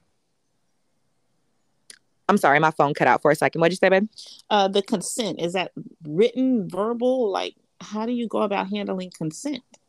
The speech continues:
Speaker 1: So that depends on, on what situation you're in, what dynamic you have with that person. Um,
Speaker 2: Mm.
Speaker 1: consent can be given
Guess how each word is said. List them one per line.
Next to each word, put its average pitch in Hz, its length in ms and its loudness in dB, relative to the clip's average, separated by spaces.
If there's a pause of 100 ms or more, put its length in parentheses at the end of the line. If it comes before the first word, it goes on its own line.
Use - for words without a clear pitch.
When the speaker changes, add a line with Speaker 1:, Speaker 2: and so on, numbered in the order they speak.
(240)
Speaker 1:
So 262 240 2
that 294 200 2
depends 285 360 -2
on, 190 380 -2 (100)
on 170 180 -4
what 185 180 -4
situation 165 520 -8
you're 160 160 -6
in, 175 120 -12
what 160 140 -10
dynamic 151 400 -10
you 151 100 -16
have 143 200 -8
with 139 140 -16
that 127 200 -12
person. - 500 -18
Um, 143 400 -10
Speaker 2:
Mm. 175 320 -16
Speaker 1:
consent 247 380 -6
can 285 160 -8
be 247 120 -6
given 220 420 -6